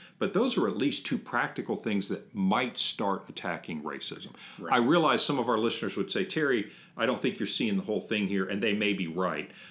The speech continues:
Speaker 1: I'm just looking for something that moves this forward. But that's another issue that's a biblical consequence.
Speaker 2: Yeah, and I think that isn't probably talked about enough. Uh,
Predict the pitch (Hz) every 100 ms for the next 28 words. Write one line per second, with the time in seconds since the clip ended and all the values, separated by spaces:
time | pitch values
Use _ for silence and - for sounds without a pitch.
0 | - - 110 117 117 107 110 101 123 127
1 | 127 120 120 101 - 110 98 101 92 92
2 | 92 98 107 101 - 98 90 - - 98
3 | 87 80 78 - - - - - 120 101
4 | 123 - 131 190 127 104 98 - 98 101
5 | 104 95 92 87 95 - 170 - - 104
6 | - - - - - - 123 120 120 196
7 | 180 135 120 107 120 117 107 104 92 -
8 | 107 104 92 90 90 98 104 98 85 -
9 | - - - 104 92 87 85